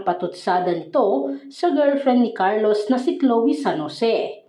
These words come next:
Sa isang bahagi ng Facebook Live ni Mark, nasabi nitong ipagdarasal din niya sina Carlos at Chloe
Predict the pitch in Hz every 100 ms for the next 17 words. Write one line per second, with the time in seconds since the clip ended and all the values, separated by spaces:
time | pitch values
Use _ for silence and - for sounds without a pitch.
0 | _ - 370 349 349 302 254 208 190 214
1 | 208 220 202 202 202 196 196 185 190 180
2 | 185 185 175 160 208 240 - - - -
3 | 294 349 330 285 277 277 277 254 226 -
4 | 202 175 190 208 202 202 196 180 180 175
5 | 185 190 208 190 - 190 202 196 196 -
6 | - - 175 294 262 165 196